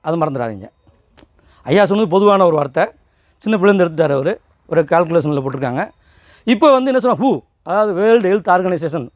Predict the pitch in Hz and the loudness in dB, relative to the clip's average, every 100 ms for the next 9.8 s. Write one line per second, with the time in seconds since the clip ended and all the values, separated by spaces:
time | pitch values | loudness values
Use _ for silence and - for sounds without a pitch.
0 | _ _ 156 202 220 185 196 196 185 165 | _ _ -2 2 2 2 2 4 2 0
1 | 170 160 139 123 135 151 160 _ _ _ | -2 -2 -2 -2 -2 0 -2 _ _ _
2 | _ _ _ _ 156 254 294 240 254 226 | _ _ _ _ 0 4 4 2 2 2
3 | 196 196 233 190 135 _ _ _ _ _ | 2 0 0 -2 -4 _ _ _ _ _
4 | - 175 220 190 175 208 196 220 233 226 | -2 2 4 2 0 -4 2 4 6 4
5 | 175 190 196 170 165 190 156 180 165 180 | 2 -4 -4 -4 -8 -8 -6 -6 -6 -8
6 | 135 147 139 127 110 - _ _ _ _ | -8 -6 -4 -4 -6 -12 _ _ _ _
7 | _ _ _ _ - 202 226 214 220 220 | _ _ _ _ -2 2 2 4 4 4
8 | 196 220 185 196 190 202 262 202 208 196 | 4 2 0 -4 -2 -2 -4 0 2 2
9 | 190 175 190 175 165 165 202 | 2 0 0 -2 -2 -2 -6